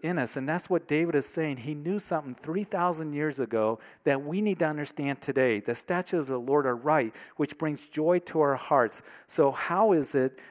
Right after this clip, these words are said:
that we can have joy? Well, we've already seen that David wrote in Psalm sixteen that in your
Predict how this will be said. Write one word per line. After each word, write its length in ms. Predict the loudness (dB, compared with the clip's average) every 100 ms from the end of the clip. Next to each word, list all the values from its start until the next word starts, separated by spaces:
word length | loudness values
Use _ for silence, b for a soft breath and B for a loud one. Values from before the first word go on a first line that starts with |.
| 0
that 180 | 2 4
we 160 | 2
can 140 | 2 -2
have 360 | -2 -4 -4
joy? 500 | -4 -2 0 -2 -6 -16 _ _ b b
Well, 80 | 0
we've 180 | 2 4
already 220 | 4 4
seen 460 | 0 -2 -2 0 -2
that 180 | 0
David 260 | 0 0 0
wrote 240 | 0 0
in 140 | 0 -4
Psalm 320 | -2 -2 -2
sixteen 680 | -4 -6 -6 -4 -2 -2 -6 B B 2
that 340 | 4 4 -2
in 160 | -4 -2
your 400 | 2 4 2